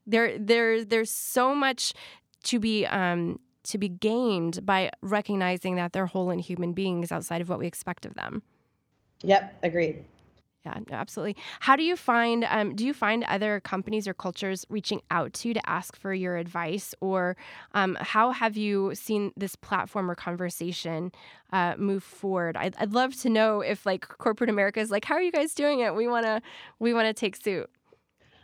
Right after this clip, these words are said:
Speaker 2: Um, yeah, actually, we work with a lot of different companies. We at the Riveter have something called the Employer Circle, where we work with companies across the country who care about pay equity,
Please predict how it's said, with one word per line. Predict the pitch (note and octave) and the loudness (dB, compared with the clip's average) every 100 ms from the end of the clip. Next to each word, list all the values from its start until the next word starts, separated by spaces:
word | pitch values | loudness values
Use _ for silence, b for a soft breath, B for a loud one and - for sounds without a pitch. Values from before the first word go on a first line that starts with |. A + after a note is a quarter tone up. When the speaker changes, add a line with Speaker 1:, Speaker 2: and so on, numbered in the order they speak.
| - | 2
Speaker 2:
Um, | C4+ C#4 C#4 C#4 | 4 4 0 2
yeah, | A4+ F4+ | 4 6
actually, | A#3+ B3 - C4+ | 4 2 2 0
we | B3+ F4 | 0 2
work | F4+ C#4 | 2 2
with | A3+ F#3+ | 2 2
a | |
lot | D#3+ D#3+ | 4 4
of | E3+ | 4
different | D#3+ E3 C#3+ | 0 -2 -2
companies. | E3 E3 D#3+ D3 C#3+ | -2 0 2 0 2
We | F3+ | 2
at | F3+ | 2
the | E3+ | 2
Riveter | D#3+ D#3+ D#3 | 2 4 2
have | D#3 D3 | 2 0
something | - D3+ D#3 | 0 0 0
called | D3 C#3+ C#3+ | 2 2 2
the | |
Employer | C#3+ C#3 F#3+ E3+ D#3+ | 0 0 4 6 4
Circle, | D#3+ D3+ D3 D3 C#3 B B B - | 2 2 2 0 -2 B B B 4
where | F#3 | 6
we | F3 | 6
work | E3 D#3 | 2 2
with | E3 | 0
companies | F3+ E3+ F3 E3 | 2 4 4 4
across | D#3+ E3+ D#3+ | 2 2 2
the | D#3+ | 0
country | F3+ E3+ E3 D#3+ | 2 2 4 2
who | D#3+ | 2
care | E3 E3 | 4 4
about | D3+ D3+ D3+ - | 6 2 0 0
pay | F#3 F3+ | 4 6
equity, | E3+ E3 F3 E3 D#3+ D#3 | 4 2 2 2 2 0